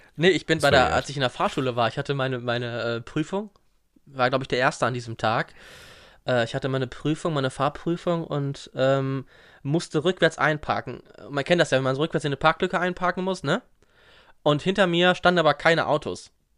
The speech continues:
Speaker 1: Also ich musste
Speaker 2: Ja.
Speaker 1: nur diesen Vorgang anhand eines Autos, was vor mir stand,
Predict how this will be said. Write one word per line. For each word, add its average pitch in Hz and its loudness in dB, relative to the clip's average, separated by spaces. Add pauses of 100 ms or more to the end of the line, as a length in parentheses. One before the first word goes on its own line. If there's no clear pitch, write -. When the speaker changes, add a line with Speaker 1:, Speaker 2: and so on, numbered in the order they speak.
Speaker 1:
Also 123 0
ich 123 -2
musste 151 2
Speaker 2:
Ja. 92 2
Speaker 1:
nur 147 4
diesen 151 0
Vorgang 135 4
anhand 120 -2
eines 127 -2
Autos, 139 -2
was 117 -4
vor 139 0
mir 160 -2
stand, 151 -2